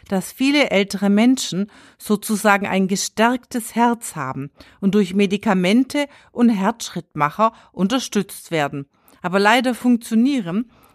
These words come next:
das Gehirn und auch der Körper nicht mehr auf dem gleichen Niveau und sind oft an einem sehr wa-, schwachen Zustand. Meist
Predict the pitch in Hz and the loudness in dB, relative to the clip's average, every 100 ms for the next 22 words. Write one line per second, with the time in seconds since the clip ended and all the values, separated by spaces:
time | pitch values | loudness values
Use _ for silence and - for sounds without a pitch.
0 | - 202 208 208 185 196 196 240 294 _ | -6 -6 -4 -4 -2 0 0 0 -2 _
1 | _ 220 196 226 - 233 - 277 302 269 | _ -2 0 0 0 -2 -2 2 2 0
2 | - 147 - - - 208 254 - 302 277 | -4 -6 -6 -20 0 2 2 -2 -2 -2
3 | 254 - 285 233 214 190 214 233 247 226 | -2 -4 -4 0 2 0 0 2 2 2
4 | 202 156 147 _ _ - 202 202 214 208 | -2 -6 -8 _ _ -2 0 2 0 0
5 | 160 233 - - _ - 196 202 180 196 | 2 0 0 -16 _ -8 -4 0 0 0
6 | 196 190 - 262 240 214 165 - 165 160 | 0 -2 0 0 2 0 0 -4 -2 -2
7 | 285 349 - 285 226 - 151 131 135 - | -2 -6 -4 -4 -4 -6 -6 -4 -8 -14
8 | _ _ _ _ _ _ - 214 175 190 | _ _ _ _ _ _ -2 2 2 0
9 | 302 - | -6 -14